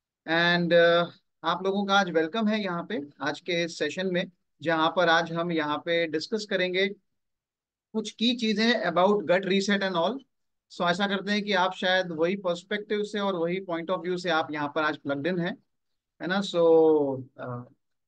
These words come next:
मैं आपको recommend करूंगा कि आप अगर book और pen लेकर भी बैठेंगे साथ में, तो कुछ ना कुछ points आप note कर सकते हैं, कुछ सवाल आप note कर सकते हैं, जो मुझे आप बाद में पूछ सकते हैं।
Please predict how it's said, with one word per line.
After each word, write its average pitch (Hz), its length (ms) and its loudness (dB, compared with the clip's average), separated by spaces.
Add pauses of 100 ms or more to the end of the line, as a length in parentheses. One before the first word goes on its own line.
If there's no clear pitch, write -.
(160)
मैं 185 420 2
आपको 175 280 -2
recommend 196 420 0
करूंगा 196 300 -2
कि 190 140 -8
आप 185 180 4
अगर 185 200 -2
book 185 280 -2
और 190 180 2
pen 190 180 -2
लेकर 190 300 -2
भी 196 120 -2
बैठेंगे 175 380 0
साथ 160 260 -6
में, 165 100 -6
तो 170 60 -6
कुछ 160 220 -10
ना 165 80 -4
कुछ 175 220 -6
points 170 340 -6
आप 165 140 0
note 156 240 -4
कर 143 100 -4
सकते 139 300 -10
हैं, 147 100 -6
कुछ 156 200 -10
सवाल 165 320 2
आप 170 180 -2
note 151 200 -6
कर 135 100 -8
सकते 135 280 -12
हैं, 139 320 -6
जो 151 140 -4
मुझे 156 200 -2
आप 160 140 2
बाद 139 160 0
में 151 140 -4
पूछ 185 220 -4
सकते 147 260 -6
हैं। 135 280 -6